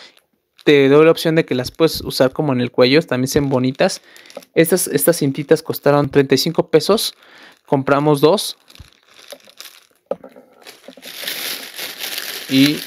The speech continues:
te digo, aquí sa-, van a salir los llaveritos que te digo. Vean qué bonitos están. Ahí hay, hay algunos personajes.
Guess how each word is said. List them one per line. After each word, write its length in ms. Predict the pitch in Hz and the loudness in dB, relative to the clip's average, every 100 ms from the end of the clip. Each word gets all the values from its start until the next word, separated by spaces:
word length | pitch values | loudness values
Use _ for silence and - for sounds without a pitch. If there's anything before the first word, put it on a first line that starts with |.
| - | -10
te 60 | - | -2
digo, 240 | 139 135 127 - | 2 4 2 -4
aquí 160 | - | -10
sa-, 180 | 147 151 | -2 -2
van 160 | 131 139 | 0 0
a 60 | |
salir 260 | 139 135 131 | 2 2 2
los 140 | 131 | 2
llaveritos 440 | 131 127 127 131 - | 2 2 2 0 -6
que 120 | - | -10
te 120 | - | -6
digo. 240 | 120 131 185 - - - - - - - _ - - - - - _ _ - _ | -2 -2 -2 -8 -20 -20 -20 -20 -20 -20 _ -20 -20 -20 -20 -20 _ _ -20 _
Vean 220 | 151 139 | -6 -6
qué 100 | 131 | -4
bonitos 380 | 135 131 127 - | -4 -4 -8 -12
están. 280 | - - 170 - - - _ _ _ _ _ _ _ _ _ _ _ _ - | -8 -4 -4 -6 -14 -20 _ _ _ _ _ _ _ _ _ _ _ _ -6
Ahí 240 | 147 147 | -2 2
hay, 200 | 147 147 | 2 2
hay 80 | 139 | 0
algunos 340 | 139 143 143 | 0 -2 -4
personajes. 800 | - 131 - 131 131 175 196 - | -4 -6 -4 -2 -2 -2 -8 -10